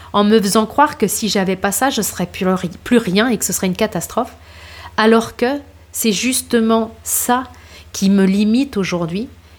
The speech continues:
puis qui m'empêche d'aller encore plus loin. Et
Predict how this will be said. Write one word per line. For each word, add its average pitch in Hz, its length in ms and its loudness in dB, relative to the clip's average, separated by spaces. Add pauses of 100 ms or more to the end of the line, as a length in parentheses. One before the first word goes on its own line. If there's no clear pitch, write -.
(160)
puis - 140 -6
qui 185 240 -2
m'empêche 190 920 0 (160)
d'aller 190 480 0 (300)
encore 185 400 -4
plus - 280 -8
loin. 160 240 -6 (680)
Et 202 420 4